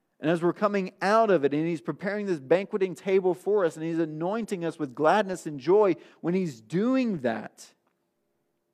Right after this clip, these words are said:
and we begin to worship him regardless of our circumstances,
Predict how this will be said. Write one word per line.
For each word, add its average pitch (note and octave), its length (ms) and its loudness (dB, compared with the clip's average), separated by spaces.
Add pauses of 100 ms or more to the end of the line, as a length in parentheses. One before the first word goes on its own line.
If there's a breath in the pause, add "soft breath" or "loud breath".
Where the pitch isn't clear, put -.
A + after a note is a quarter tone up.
(520)
and D3+ 100 -2
we E3 80 6
begin F#3 300 2
to G3 100 10
worship F#3 680 6
him D#3+ 380 -2
regardless D3+ 760 -4
of D#3 100 -2
our D#3 120 2
circumstances, C3 1000 -6